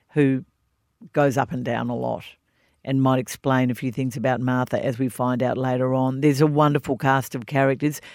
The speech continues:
cousins who live in Belgravia, the wealthy cousins, headed up by Aunt Winsome. There is Patrick, who meets Martha at Christmas Day at one of Winsome's Christmases and falls in love with her and never stops loving her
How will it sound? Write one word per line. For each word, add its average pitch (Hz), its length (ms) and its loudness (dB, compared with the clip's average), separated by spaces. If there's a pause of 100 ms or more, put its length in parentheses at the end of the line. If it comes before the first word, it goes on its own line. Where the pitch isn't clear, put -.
(200)
cousins 160 420 4
who 160 80 4
live 147 200 4
in 143 100 0
Belgravia, 135 720 4
the 151 100 0
wealthy 139 340 2
cousins, 139 600 -2 (380)
headed 156 280 4
up 143 220 6
by 139 380 4 (240)
Aunt 143 280 2
Winsome. 170 680 0 (460)
There 160 260 6
is 147 260 2 (120)
Patrick, - 540 -4 (220)
who 151 140 0
meets 151 340 0
Martha 139 520 0 (280)
at 143 160 -2
Christmas - 460 -6
Day 135 440 0
at 131 120 -4
one 147 160 0
of 127 120 -4
Winsome's 139 440 -6
Christmases 135 720 -8 (400)
and 135 160 -4
falls 143 260 4
in 135 80 2
love 131 220 2
with 127 140 -2
her 120 220 0 (380)
and 143 200 0
never 127 180 0
stops - 360 -4
loving 127 280 -2
her 123 220 -4